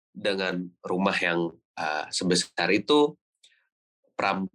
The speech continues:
pun juga dari orang yang kaya. Maksudnya kita lihat dari motornya, motornya bukan harga yang, eh, tujuh puluh, lima puluh juta gitu kan. Eh, jadi, jadi memang, memang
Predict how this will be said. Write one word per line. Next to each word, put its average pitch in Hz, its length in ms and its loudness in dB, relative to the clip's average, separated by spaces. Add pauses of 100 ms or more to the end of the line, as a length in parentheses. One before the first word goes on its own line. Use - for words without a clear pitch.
pun 95 160 0
juga 90 400 0
dari 87 240 0
orang 85 320 -2
yang 80 160 -4
kaya. 104 240 0
Maksudnya 104 320 -2
kita 92 160 -4
lihat 104 240 0
dari 98 160 -2
motornya, 95 640 -2
motornya 98 400 -2
bukan 92 400 -4
harga 87 320 -2
yang, 82 240 0 (480)
eh, 90 160 2
tujuh 90 240 -2
puluh, 90 240 2
lima 87 240 2
puluh 87 160 0
juta 120 400 2
gitu 98 160 -4
kan. 92 240 -4 (560)
Eh, 90 200 0
jadi, 95 400 2 (420)
jadi 95 240 0
memang, 95 480 0
memang 90 640 -2